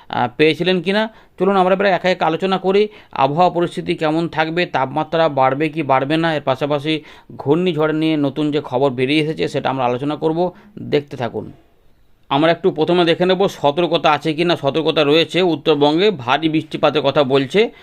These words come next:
আহ, হয়তো একদম পাহাড়ি অঞ্চলে কিছু অংশে ভারী বৃষ্টিপাত হতে পারে। আহ, সেটা সিকিম এবং দার্জিলিং, কালিম্পং সংলগ্ন এলাকাগুলিতে হতে পারে,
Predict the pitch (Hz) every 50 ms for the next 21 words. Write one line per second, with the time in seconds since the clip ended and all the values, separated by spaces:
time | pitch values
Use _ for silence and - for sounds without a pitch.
0 | - - - - - _ - - 120 127 127 120 139 151 143 143 160 160 160 156
1 | - - _ _ - - - 135 135 135 143 160 160 143 143 147 135 147 156 156
2 | 160 156 151 147 131 151 147 143 127 139 - 151 147 139 139 127 147 143 123 123
3 | 131 139 143 135 143 139 - 147 143 139 120 120 131 120 147 127 147 147 170 214
4 | 247 - _ - - - - - _ - - 120 123 127 127 127 127 120 - -
5 | 135 120 151 160 156 - - 160 151 156 165 165 156 151 143 147 147 147 135 135
6 | 131 131 131 139 139 147 147 139 143 131 139 135 123 139 139 139 139 139 135 131
7 | 135 135 135 139 135 127 127 123 127 135 135 131 131 123 - 131 135 151 156 123
8 | 127 - 208 269